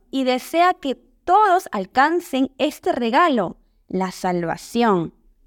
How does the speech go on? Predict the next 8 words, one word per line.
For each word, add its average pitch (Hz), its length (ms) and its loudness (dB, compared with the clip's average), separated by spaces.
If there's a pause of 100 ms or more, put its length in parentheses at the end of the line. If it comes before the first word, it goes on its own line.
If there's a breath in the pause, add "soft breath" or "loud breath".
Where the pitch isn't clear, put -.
(560)
La 196 300 -2
pregunta 220 640 0
es, 185 520 -6 (1120)
¿qué 392 180 2
vas 392 220 2
a - 20 2
hacer 214 320 -2
tú? 202 380 -2